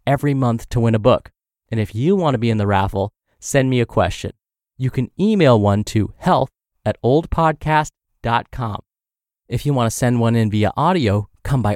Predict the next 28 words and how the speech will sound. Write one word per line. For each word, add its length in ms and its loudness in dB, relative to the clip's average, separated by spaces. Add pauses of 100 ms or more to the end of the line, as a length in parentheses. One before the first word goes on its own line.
old 320 0
podcast 680 -4 (260)
dot 320 -4
com 420 -2 (140)
slash 440 -4 (120)
ask 420 -2 (380)
to 100 -2
record 480 0
from 160 -4
your 80 -2
computer. 560 -2 (340)
Or 300 2 (300)
you 100 -4
can 140 2
do 120 2
it 100 -2
the 100 0
old-fashioned 640 -2
way 300 -6 (160)
and 160 -4
call 320 -2
in 80 0
your 100 -2
question. 500 -4 (340)
The 100 0
number 420 2 (220)
is 160 -2
sixty-one 760 -4